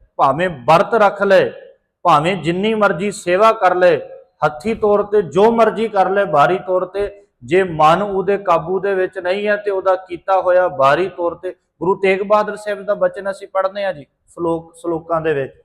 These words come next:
ਮਹਾਰਾਜ ਨੇ ਜ਼ਿਕਰ ਕੀਤਾ ਨਾ,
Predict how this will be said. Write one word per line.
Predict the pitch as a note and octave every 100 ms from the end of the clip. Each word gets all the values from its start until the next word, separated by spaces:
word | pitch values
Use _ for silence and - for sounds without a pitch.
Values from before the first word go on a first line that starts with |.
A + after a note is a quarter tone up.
| _ _ _ _ _ _ _ _ _ _
ਮਹਾਰਾਜ | B2+ D#3+ F3 F#3
ਨੇ | G#3
ਜ਼ਿਕਰ | E3+ F3 G#3
ਕੀਤਾ | F#3 F#3 G#3 G#3
ਨਾ, | A3 -